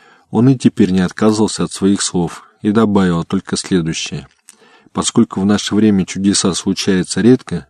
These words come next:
всё наше путешествие с начала до конца было просто мошенничеством.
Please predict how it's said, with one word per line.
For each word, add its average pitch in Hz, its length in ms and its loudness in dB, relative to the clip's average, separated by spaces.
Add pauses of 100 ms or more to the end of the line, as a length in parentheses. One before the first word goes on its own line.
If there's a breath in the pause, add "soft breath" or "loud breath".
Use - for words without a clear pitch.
всё - 220 -6
наше 101 260 -2
путешествие - 800 0
с - 120 -10
начала 95 340 -2
до 87 120 -2
конца 90 600 -4 (500 soft breath)
было 92 240 2
просто 120 380 0
мошенничеством. 80 920 -4